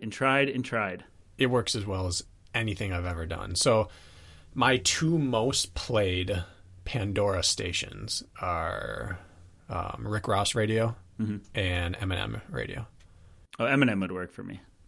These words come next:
Speaker 2: My Spotify playlist, I have a, a Rick Ross, uh, playlist and then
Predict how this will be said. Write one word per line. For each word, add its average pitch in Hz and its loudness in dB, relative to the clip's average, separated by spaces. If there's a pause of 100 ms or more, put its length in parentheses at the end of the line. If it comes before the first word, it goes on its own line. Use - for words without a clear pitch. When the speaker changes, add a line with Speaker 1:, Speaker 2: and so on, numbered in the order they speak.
(100)
Speaker 2:
My 104 2
Spotify 104 2
playlist, 92 -2
I 90 0
have 98 -6
a, 90 -2
a 101 -4
Rick 90 -6
Ross, - -4 (760)
uh, - -4
playlist 98 -2
and 92 -4
then 82 -4